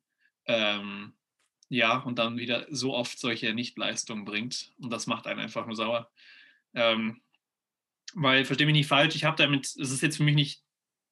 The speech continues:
das Problem, wenn wir jetzt, dass wir zehn Spiele verloren haben, sondern immer die Art und Weise.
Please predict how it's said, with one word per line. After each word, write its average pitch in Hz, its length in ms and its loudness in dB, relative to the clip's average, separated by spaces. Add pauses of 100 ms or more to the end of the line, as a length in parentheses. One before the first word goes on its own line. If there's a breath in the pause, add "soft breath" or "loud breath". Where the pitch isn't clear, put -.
das 143 140 -8
Problem, 147 320 2
wenn 143 140 4
wir 123 80 6
jetzt, 123 180 0
dass 131 120 -2
wir 131 100 2
zehn 135 200 0
Spiele 185 380 -2
verloren 110 400 0
haben, 123 140 0
sondern 117 260 -2
immer 147 180 0
die 123 120 2
Art 120 180 0
und 117 100 -8
Weise. 120 420 -2